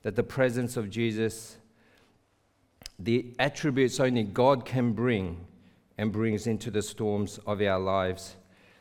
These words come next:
and the kingdom at hand. So the first kingdom, firstly, the kingdom at hand reveals the glory of God. It reveals the glory of God. We see in Exodus thirty-three. It was beautiful that we've done the Exodus story, because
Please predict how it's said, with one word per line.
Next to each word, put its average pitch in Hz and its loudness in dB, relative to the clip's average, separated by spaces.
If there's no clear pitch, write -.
and 98 -2
the 95 0
kingdom 98 -4
at 92 -6
hand. 92 -6
So - -6
the 107 2
first 170 4
kingdom, 139 2
firstly, 143 4
the 107 2
kingdom 151 0
at 131 4
hand 110 0
reveals 104 -2
the 104 -4
glory 95 -4
of 92 -10
God. - -10
It 101 -8
reveals 117 -2
the 110 -6
glory 107 0
of 98 -2
God. - -10
We 117 2
see 151 0
in 151 0
Exodus 123 -2
thirty-three. 107 -2
It 107 -2
was 113 -2
beautiful 131 0
that 107 2
we've 107 -4
done 107 2
the 107 0
Exodus 101 -4
story, 98 -10
because 107 -6